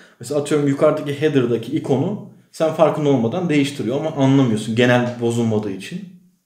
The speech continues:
Şöyle de bir şey var. Bu hani her minimal güncelleme daha yararlıdır diyemem. Çünkü şöyle düşün.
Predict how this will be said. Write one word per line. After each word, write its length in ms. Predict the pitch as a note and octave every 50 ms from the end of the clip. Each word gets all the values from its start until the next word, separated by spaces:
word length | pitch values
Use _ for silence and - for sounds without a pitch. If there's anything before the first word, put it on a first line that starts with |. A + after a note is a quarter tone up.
| _ _ _ _ _ _ _ _ _ _ _ - - - - - _ _
Şöyle 340 | - - D#3 E3 F#3+ G3 E3
de 80 | C3+ G#2+
bir 60 | -
şey 240 | - - A2+ G#2+ C3+
var. 360 | F#3+ A3 G#3+ - - - - -
Bu 480 | A2+ A#2+ B2+ C#3 C#3+ C#3+ C#3+ C#3+ - - - _ _ _
hani 140 | - A#2+ A2+ G#2+ G#2+ -
her 560 | - C3+ C#3 C#3 C#3 - - - - - - - A#2+ A#2
minimal 580 | A#2+ A#2 B2 C3 C#3 C#3 C#3 C#3 C#3 C#3 C#3+ C#3+ C3 A#2+
güncelleme 880 | A#2+ B2 B2 A#2+ A#2 B2 A#2+ A#2+ A#2 B2 B2 B2 B2 B2 B2+ B2+ - - - - - - - _ _ - - - A2+ - - _ _ - - - -
daha 240 | A#2 A2+ B2 B2+ A#2
yararlıdır 580 | A2+ A2 A2+ A#2 A2+ A2+ A#2 A2+ A2+ G#2+ G#2+ G#2+
diyemem. 440 | A#2+ C#3 D#3 E3 E3 F#3+ A3+ A#3 - - - - _ _ _ _ _
Çünkü 280 | - C#3+ C#3 C#3 C#3 -
şöyle 260 | - D3+ C#3+ C3+ A2+ G#2+ - - A2+
düşün. 260 | G#2+ G#2 - - F3